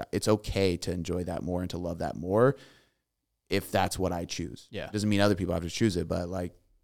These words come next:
Speaker 1: if that's what I'm signing up for, I don't need to feel bad about that,
Speaker 2: For
Speaker 1: you know?
Speaker 2: sure.
Speaker 1: Um,
Speaker 2: Just own it.
Speaker 1: Yeah,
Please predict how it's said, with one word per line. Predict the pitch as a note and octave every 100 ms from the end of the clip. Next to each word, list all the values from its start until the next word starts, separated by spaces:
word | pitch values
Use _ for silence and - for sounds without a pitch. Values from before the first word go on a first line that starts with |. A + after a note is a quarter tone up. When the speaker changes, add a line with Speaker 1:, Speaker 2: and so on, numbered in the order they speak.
| _ _ _
Speaker 1:
if | -
that's | F2 -
what |
I'm | F2
signing | - F2+ F2+
up | G#2
for, | - F#2
I | F#2
don't | F2
need | E2+
to | -
feel | F2
bad | E2+ E2+
about | E2 -
that, | - -
Speaker 2:
For | -
Speaker 1:
you |
know? | F#2 F#2
Speaker 2:
sure. | D2 - - - -
Speaker 1:
Um, | G#2 G2 F2 E2+ - _ _ _
Speaker 2:
Just | - A2 -
own | A#2 A#2
it. | A2+ - _
Speaker 1:
Yeah, | G#2+ A#2